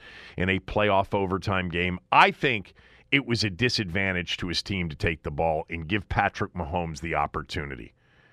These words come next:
The opportunity of, A, knowing what they needed score-wise, and B,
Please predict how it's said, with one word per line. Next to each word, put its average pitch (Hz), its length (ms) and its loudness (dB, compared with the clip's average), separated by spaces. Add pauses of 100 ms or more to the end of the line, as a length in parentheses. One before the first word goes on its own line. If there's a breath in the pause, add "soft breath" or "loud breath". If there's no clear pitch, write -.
(140 soft breath)
The 107 140 4
opportunity 113 800 2
of, 78 120 -4 (120)
A, 135 280 4
knowing 113 400 2
what 101 180 0
they 95 120 2
needed 90 340 0
score-wise, 76 840 0
and 82 220 -4
B, 107 500 2